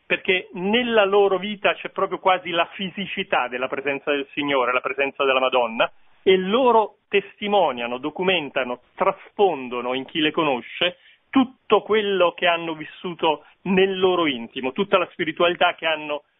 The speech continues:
vissuto personalmente, ma anche dopo la morte,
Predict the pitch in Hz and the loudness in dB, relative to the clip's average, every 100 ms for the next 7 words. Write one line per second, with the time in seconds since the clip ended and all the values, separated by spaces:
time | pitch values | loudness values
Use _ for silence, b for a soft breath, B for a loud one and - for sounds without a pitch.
0 | _ 170 - - 190 170 165 156 - 151 | _ -14 -14 -8 -2 -2 0 -4 -2 2
1 | 147 135 113 110 123 113 _ _ _ 170 | 2 0 -4 -6 -10 -12 _ _ _ 0
2 | 175 214 196 175 147 139 165 190 143 113 | 2 0 -4 -8 -8 -6 -2 0 -2 -4
3 | - 156 151 | -8 -8 -8